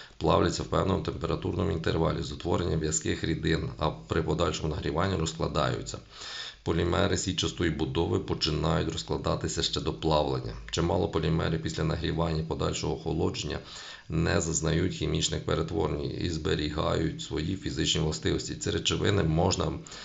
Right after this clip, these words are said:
багато разів розплавляти і заливати в форми, де вони при охолодженні тверднуть. Полімери з такими властивостями називають термопластичними, тобто, е, при температурі можна надати пластичну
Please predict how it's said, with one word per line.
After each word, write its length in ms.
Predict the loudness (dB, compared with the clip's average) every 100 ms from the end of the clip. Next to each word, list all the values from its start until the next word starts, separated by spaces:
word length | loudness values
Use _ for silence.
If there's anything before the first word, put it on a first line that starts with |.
| -4
багато 360 | 4 4 6 4
разів 320 | 4 2 2
розплавляти 800 | 2 0 0 2 2 2 0 -2
і 60 |
заливати 520 | 0 0 0 -2 -4 -6
в 20 |
форми, 440 | -2 0 0 -2 -2
де 80 |
вони 440 | -2 0 0 2 0 -6 -8
при 120 | 0
охолодженні 680 | 2 2 0 0 0 0 -2 -4 -10 -10
тверднуть. 520 | 0 2 2 0 -2
Полімери 440 | 0 2 2 2 2
з 60 |
такими 340 | 0 -2 0 0
властивостями 580 | -2 0 0 2 2 2
називають 520 | 2 0 2 0 2
термопластичними, 880 | 2 2 2 2 2 2 2 0 -2
тобто, 280 | -4 -4 -4 -6 -12 -8
е, 120 | -6 -6 0
при 200 | 0 2
температурі 720 | 0 2 2 0 0 0 2
можна 420 | 2 2 0 0
надати 420 | -2 -2 -2 -2
пластичну 720 | -2 -4 -4 -6 -4 -4 -4